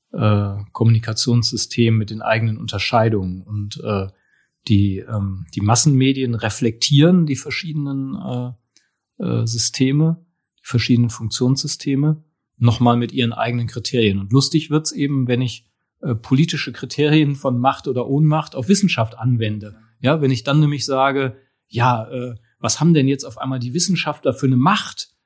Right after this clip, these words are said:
Ja, und der Wissenschaftler selber, äh, lebt aber in einer ganz anderen Welt. Ja, der sagt nämlich, Moment, mir geht's nur darum, ist das wahr oder falsch? Ich sage euch jetzt nur das, von dem ich glaube, dass es wahr ist.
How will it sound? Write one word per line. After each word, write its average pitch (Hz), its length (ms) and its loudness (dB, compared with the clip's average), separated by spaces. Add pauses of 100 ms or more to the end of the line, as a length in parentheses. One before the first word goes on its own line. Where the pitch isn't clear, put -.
Ja, 135 340 0
und 131 140 -2
der 120 120 2
Wissenschaftler 147 640 2
selber, 147 580 0 (320)
äh, 135 280 2
lebt 151 360 2
aber 139 180 0
in 123 80 -6
einer 123 100 -4
ganz 113 180 -4
anderen 156 400 0
Welt. 104 360 -6
Ja, - 400 -4
der 120 180 2
sagt 131 300 -4
nämlich, 151 420 2 (220)
Moment, 123 460 2
mir 120 160 -2
geht's 170 300 0
nur 170 180 2
darum, 196 420 -4
ist - 160 -6
das 156 200 -2
wahr 156 180 8
oder 165 160 -2
falsch? - 580 -8 (120)
Ich 135 200 -2
sage 151 320 2
euch 131 200 -4
jetzt 120 180 -6
nur 170 220 2
das, 151 460 0
von 127 200 0
dem 131 180 2
ich 170 220 -4
glaube, 151 400 4
dass 135 160 -2
es 117 200 -2
wahr 139 340 4
ist. - 400 -4